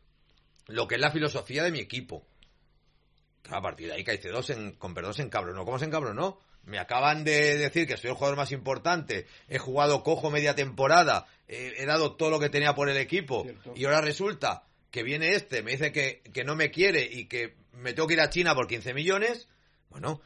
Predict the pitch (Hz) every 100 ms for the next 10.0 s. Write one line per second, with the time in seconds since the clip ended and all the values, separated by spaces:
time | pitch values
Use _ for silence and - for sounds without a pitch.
0 | - 120 107 139 160 180 170 170 165 156
1 | 151 196 190 135 113 139 156 147 143 127
2 | 95 - 113 143 127 - - _ - -
3 | 104 104 104 120 196 143 170 220 143 -
4 | _ _ 110 101 101 160 151 151 151 226
5 | 240 - _ _ 120 120 113 120 143 156
6 | 190 175 214 226 - _ _ _ _ _
7 | _ _ _ _ _ - 98 113 143 139
8 | 160 180 190 185 254 175 139 123 110 156
9 | 175 202 175 147 156 156 147 180 220